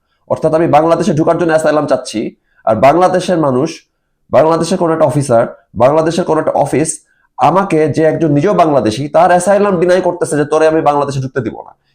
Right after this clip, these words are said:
এই কাগজ আমি চাই। আর যদি আপনি এটা করতে না পারেন, তাহলে সাইন করবেন যে, "তোমাকে আমি ঢুকতে দিব, কোনো ধরনের আইনি হয়রানি তোমার সাথে করা হবে না।" এই জিনিসটা আপনারা করতে পারছেন? যতদিন পারবেন না, ততদিন বাংলাদেশিরা ঢুকতে পারবে না।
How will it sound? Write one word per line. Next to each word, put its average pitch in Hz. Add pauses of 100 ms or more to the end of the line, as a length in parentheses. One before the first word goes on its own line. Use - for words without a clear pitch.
এই 180
কাগজ 175
আমি 170
চাই। 165 (580)
আর -
যদি 156
আপনি 175
এটা 180
করতে 180
না 208
পারেন, 214 (140)
তাহলে 160
সাইন 170
করবেন 151
যে, 175
"তোমাকে 160
আমি 170
ঢুকতে 139
দিব, 143
কোনো 147
ধরনের 139 (120)
আইনি 139
হয়রানি 135
তোমার 127
সাথে 123
করা 107
হবে 78
না।" - (1300)
এই 151
জিনিসটা 160
আপনারা 156
করতে -
পারছেন? 160 (420)
যতদিন 139
পারবেন 160
না, 185
ততদিন 139
বাংলাদেশিরা 135
ঢুকতে 165
পারবে 196
না। 170